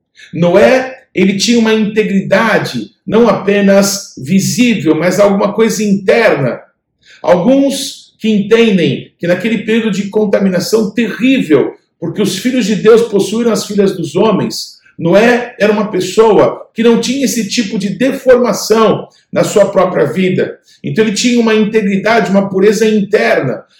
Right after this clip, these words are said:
Eu não quero entrar no mérito, é, do que uns ou outros pensam a respeito dessa contaminação que aconteceu, mas queria me ater ao fato de que Noé era uma pessoa livre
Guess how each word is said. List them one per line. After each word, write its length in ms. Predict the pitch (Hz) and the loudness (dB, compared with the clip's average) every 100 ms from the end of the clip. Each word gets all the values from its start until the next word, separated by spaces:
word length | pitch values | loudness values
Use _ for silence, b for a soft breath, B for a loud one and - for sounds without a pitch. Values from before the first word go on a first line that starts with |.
| b | b
Eu 120 | - | 0
não 120 | 226 | 2
quero 180 | 240 277 | 4 4
entrar 280 | 240 - 233 | 4 2 2
no 160 | 226 208 | 2 2
mérito, 760 | 220 240 190 170 - 123 - b b - | 2 2 2 0 -2 -2 -4 b b -2
é, 260 | 156 156 | 2 2
do 220 | 143 175 170 | 2 -4 -4
que 500 | 196 190 165 135 - | -2 0 0 -2 -2
uns 340 | 196 233 220 | 2 4 2
ou 120 | 165 160 | 2 2
outros 440 | 196 - 185 - | 4 2 -2 -10
pensam 640 | - 196 214 190 151 135 - B | -4 0 2 2 0 -4 -6 B
a 80 | - | -6
respeito 560 | 165 185 - 202 196 175 | -2 -2 0 -2 -2 0
dessa 280 | 196 196 | 0 0
contaminação 800 | 196 226 240 208 196 175 - 190 | -2 0 0 2 0 0 -2 -2
que 80 | 180 | -2
aconteceu, 800 | - 151 143 151 - 156 104 - - b b b | -4 -6 -10 -10 0 2 2 0 -12 b b b
mas 200 | 180 - | -2 -2
queria 260 | 214 233 | 0 2
me 100 | 233 | 4
ater 220 | 214 233 | 2 4
ao 240 | 226 202 - | 4 4 2
fato 300 | 226 214 190 | 0 0 -2
de 160 | 180 | -4
que 120 | 190 214 | -4 0
Noé 500 | 254 269 208 202 - - | 2 4 4 2 -2 -6
era 140 | - 185 | 0 2
uma 180 | 190 | 2
pessoa 440 | 190 180 - 208 196 | 2 0 2 4 4
livre 720 | 185 202 240 156 139 - - | 4 4 4 2 -2 -4 -10